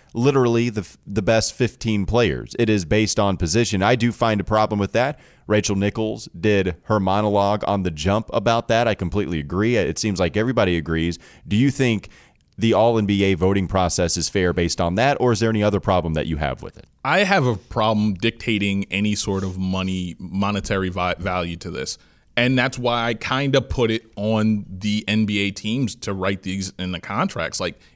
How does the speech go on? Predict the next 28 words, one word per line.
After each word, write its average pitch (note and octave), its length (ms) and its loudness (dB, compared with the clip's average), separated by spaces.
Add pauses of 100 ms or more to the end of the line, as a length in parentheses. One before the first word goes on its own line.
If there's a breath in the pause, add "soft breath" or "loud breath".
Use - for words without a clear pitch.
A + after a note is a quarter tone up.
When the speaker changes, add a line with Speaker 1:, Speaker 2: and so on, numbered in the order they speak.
(120 soft breath)
Speaker 2:
it C3 160 -2
starts - 600 -2 (140)
there. G2 500 -2 (360 soft breath)
More B2+ 200 2
importantly, A#2 640 0 (240 soft breath)
you're D3+ 200 2
never D#3+ 560 4
gonna C3+ 240 4
get A#2 360 -2
a A2+ 60 0
body A#2 600 -2
of, G#2 180 0 (400)
a A2+ 200 -2
body A#2+ 340 0
of A#2 80 -6
people G#2+ 260 -2
to G#2+ 200 -4
agree G2+ 580 -4
and A2 420 -4
take B2+ 240 -2
it E3 160 -2
without G2 460 -4
bias F#2+ 320 -2
and F#2+ 120 -8
vote A2+ 180 -2
without G#2+ 320 -4
bias, B2 320 -4
unfortunately. E2+ 640 -10